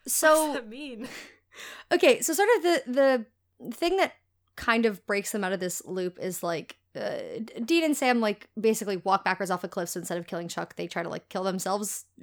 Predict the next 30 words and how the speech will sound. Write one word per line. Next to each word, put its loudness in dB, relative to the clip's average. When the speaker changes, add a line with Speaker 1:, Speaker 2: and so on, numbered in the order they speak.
Speaker 1:
basically, 2
to, -4
like, -6
break -6
the -4
loop. -4
And 2
they 2
end 4
up -2
in 0
a 4
liminal 2
space -6
with -6
Michael, 2
who's -2
like, -4
"Hey, 2
you're 6
gonna 6
wake 4
up 2
again. 2
I'm -2
gonna 2
need 2
you -2
to 0
s-, 0